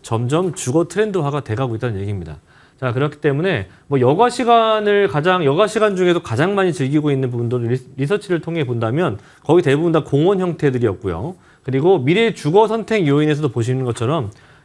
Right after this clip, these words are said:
일, 일위가 오히려 교통보다 쾌적성을 더, 어, 따질 정도로 이제는 주거 트렌드가 많이 변화하고 있다는 얘기입니다.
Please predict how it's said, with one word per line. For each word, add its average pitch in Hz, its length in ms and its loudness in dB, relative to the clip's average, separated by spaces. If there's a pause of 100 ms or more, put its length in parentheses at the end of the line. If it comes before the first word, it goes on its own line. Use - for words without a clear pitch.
일, 254 380 0
일위가 190 560 2
오히려 147 320 4
교통보다 160 640 -2
쾌적성을 220 680 -4
더, 117 400 -2
어, 113 120 -12
따질 185 280 -2
정도로 151 600 0 (220)
이제는 156 260 0
주거 143 240 0
트렌드가 202 380 -2
많이 110 240 -4
변화하고 151 420 -2
있다는 117 280 -6
얘기입니다. 85 360 -10